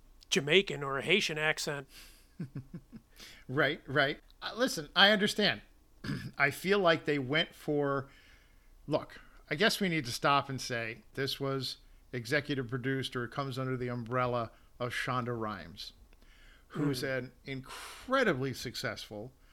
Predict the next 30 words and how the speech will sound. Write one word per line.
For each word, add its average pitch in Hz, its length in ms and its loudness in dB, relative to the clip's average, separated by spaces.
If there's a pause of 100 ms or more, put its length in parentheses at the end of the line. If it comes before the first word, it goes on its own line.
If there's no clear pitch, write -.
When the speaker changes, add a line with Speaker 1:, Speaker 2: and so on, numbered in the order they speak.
(400)
Speaker 2:
African, 135 480 -4
Speaker 1:
Mm-hmm. 160 160 -4
Speaker 2:
African-American 131 920 -2
female 127 600 -2 (380)
T 156 240 -4
V 131 560 -2
producer, 147 420 2
creator, 131 480 -2
showrunner 127 720 -2 (500)
entity, 139 460 -2 (420)
you 131 140 -4
know? 113 240 -4 (380)
Speaker 1:
Mm-hmm. 127 120 2
Speaker 2:
Um, 123 280 0
I, 139 140 2
I, 147 200 0 (180)
I 135 60 -2
can't 180 260 0
even 151 160 0
think 160 280 -4
of, 127 100 -4
like, 131 300 0 (240)
if 143 120 -6
I 156 100 8
were 151 100 4
to 127 60 -2
compare 170 400 4
her 156 60 8
to 139 140 2
another 135 540 4